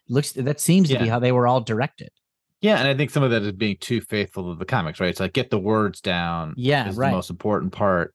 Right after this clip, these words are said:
Speaker 2: and let the words carry you." Um, I, I also, as far as the Hob episode, I was most disappointed by it because I was the most excited for it when I realized they were
Speaker 1: Yes.
Speaker 2: doing that episode.
Speaker 1: Yes, yes.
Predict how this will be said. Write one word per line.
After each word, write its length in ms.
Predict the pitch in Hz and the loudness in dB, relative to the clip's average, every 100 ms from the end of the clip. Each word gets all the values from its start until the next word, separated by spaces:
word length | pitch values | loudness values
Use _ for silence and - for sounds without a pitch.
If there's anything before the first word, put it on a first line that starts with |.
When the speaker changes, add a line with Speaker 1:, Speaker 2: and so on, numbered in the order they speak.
| - | -10
Speaker 2:
and 100 | 95 | -6
let 120 | 98 | -4
the 100 | 98 | -4
words 320 | 92 104 90 - | 0 0 -2 -6
carry 380 | - 90 87 85 | -6 -4 -2 -2
you." 340 | 82 82 85 _ - - - - | -4 -4 -6 _ -20 -20 -20 -8
Um, 560 | 95 92 90 87 80 - _ _ _ _ | -2 0 0 -2 -4 -8 _ _ _ _
I, 140 | - - - _ - _ _ _ - | -4 -4 -8 _ -20 _ _ _ -4
I 60 | 185 | -2
also, 180 | 202 202 | 2 2
as 180 | 120 - | 0 2
far 160 | 202 | 2
as 120 | 120 | 4
the 100 | 101 | 0
Hob 180 | 104 104 | 2 0
episode, 380 | 92 92 104 92 | 0 -4 -4 0
I 80 | 113 | 0
was 180 | 117 - | 0 -2
most 280 | 123 156 151 | 2 2 2
disappointed 560 | 123 123 - 139 120 101 | -2 -4 -2 0 0 0
by 140 | 98 | 0
it 60 | 87 | -2
because 300 | 95 101 95 | -6 -6 -4
I 80 | 90 | -4
was 280 | 90 82 _ - | -4 -8 _ -10
the 60 | 101 | -4
most 300 | 101 92 - | -2 -2 -6
excited 520 | - - 123 95 90 | -6 0 0 0 -4
for 200 | - 92 | -2 -2
it 60 | 78 | 0
when 120 | 90 | -2
I 40 | |
realized 440 | 90 95 92 87 87 | -2 -2 -2 -2 -4
they 80 | |
were 120 | 85 82 | -6 -4
Speaker 1:
Yes. 180 | - 98 | -2 0
Speaker 2:
doing 200 | 90 82 | -2 -2
that 160 | 87 | -2
episode. 380 | 92 92 90 82 | -2 -4 -4 -4
Speaker 1:
Yes, 320 | 78 78 - | -4 -6 -8
yes. 400 | 117 98 - - | -8 -8 -12 -20